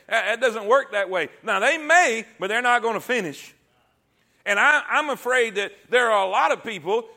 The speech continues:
that, that come to church and they get involved and they wanna just jump right into things, and if they, they don't realize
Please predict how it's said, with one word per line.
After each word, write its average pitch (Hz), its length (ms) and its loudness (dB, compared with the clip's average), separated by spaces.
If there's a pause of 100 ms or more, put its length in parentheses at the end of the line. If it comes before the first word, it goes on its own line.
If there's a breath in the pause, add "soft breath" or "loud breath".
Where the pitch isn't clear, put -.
that, 202 240 0
that 196 180 -6
come 302 240 -2
to 302 80 -4
church 233 460 -2
and 202 100 -10
they 190 80 -4
get 269 220 -4
involved 240 560 0
and 190 100 -6
they 185 80 0
wanna 233 260 -4
just 185 220 -6
jump 262 320 -2
right 254 220 2
into 247 240 -4
things, 240 400 -6
and 202 100 -6
if 185 220 -4
they, 208 180 -2
they 202 160 -4
don't 269 240 0
realize 226 540 0